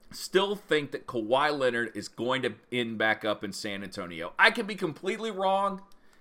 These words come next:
and I have no problem saying that I'm wrong, and I know every national pundit disagrees with me.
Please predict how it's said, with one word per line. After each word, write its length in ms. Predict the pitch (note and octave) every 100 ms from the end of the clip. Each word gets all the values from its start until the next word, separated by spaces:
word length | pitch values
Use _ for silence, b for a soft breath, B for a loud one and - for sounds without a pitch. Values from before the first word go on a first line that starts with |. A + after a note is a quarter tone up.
| -
and 120 | C3+
I 60 | C#3
have 100 | C#3+
no 180 | D#3 F3+
problem 440 | F3 E3+ E3+ E3+
saying 480 | C#3 - D#3+ E3+ E3
that 100 | D#3+
I'm 180 | D#3 D3
wrong, 440 | D3+ D3 D3 C3+ -
and 300 | A#2 A2+ G#2+
I 100 | A#2+
know 300 | C#3+ C#3+ C#3+
every 420 | D3 D3 D3 C3+
national 480 | B2 C3+ D3 C#3 A#2+
pundit 560 | - C3 C#3+ C#3+ C#3+
disagrees 500 | B2+ B2+ A2 C3 C3+
with 120 | C3+
me. 240 | C3 C#3